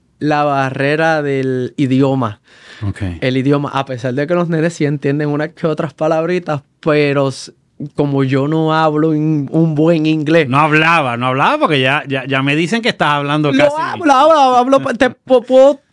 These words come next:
Speaker 1: comunicarme, pero tener una conversación como tal, que a veces me gustaría sentarme y, y hablar con ellos y decirle, "Mira esto o lo otro",
Speaker 2: Seguro.
Speaker 1: o poder aconsejarlo, simplemente, pues eso sí se me hace difícil.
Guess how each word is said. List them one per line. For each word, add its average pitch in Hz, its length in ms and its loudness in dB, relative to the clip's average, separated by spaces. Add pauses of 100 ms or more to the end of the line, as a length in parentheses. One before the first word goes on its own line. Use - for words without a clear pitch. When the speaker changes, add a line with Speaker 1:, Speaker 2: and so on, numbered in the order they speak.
Speaker 1:
comunicarme, 196 880 0
pero 180 340 0
tener 175 580 -2
una 202 320 0
conversación 165 1040 0
como 175 340 -2
tal, 175 220 0
que - 80 -2
a 139 40 0
veces 139 200 -4
me 170 120 2
gustaría 170 420 0
sentarme 160 640 -2
y, 139 240 -4
y 139 140 0
hablar 135 260 0
con 151 200 0
ellos 156 280 0
y - 20 -2
decirle, 135 300 -2
"Mira 135 300 0
esto 165 400 0
o 139 360 0
lo 120 100 -4
otro", 156 520 2
Speaker 2:
Seguro. 160 280 2
Speaker 1:
o 160 40 -10
poder 160 260 2
aconsejarlo, 226 800 -2
simplemente, 202 540 -4
pues 165 240 -4
eso 180 320 -4
sí 196 260 -2
se 147 160 -4
me 147 120 -2
hace 131 220 -4
difícil. 127 440 -6